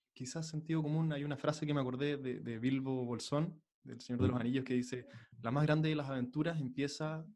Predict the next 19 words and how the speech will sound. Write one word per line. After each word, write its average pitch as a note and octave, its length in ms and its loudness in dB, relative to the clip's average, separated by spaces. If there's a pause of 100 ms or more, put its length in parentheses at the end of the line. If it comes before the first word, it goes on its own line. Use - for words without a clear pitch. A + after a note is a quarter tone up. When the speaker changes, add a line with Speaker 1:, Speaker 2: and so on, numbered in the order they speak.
(160)
Speaker 1:
con B2+ 160 0
un B2+ 80 2
solo C3+ 200 -4
paso". - 320 -6 (680)
Speaker 2:
Tal A2 160 0
cual. E2 280 6 (160)
Speaker 1:
Y C#3 80 0
en C3 80 2
realidad D#3 460 4
siempre A#3+ 380 0
lo G#3 120 0
único A#3 400 0
que G3 120 -4
puedes F#3+ 260 -2
dar F3+ 200 -2
es D#3 120 -2
el D#3 100 0
siguiente D3+ 580 -6
paso. C3 360 -6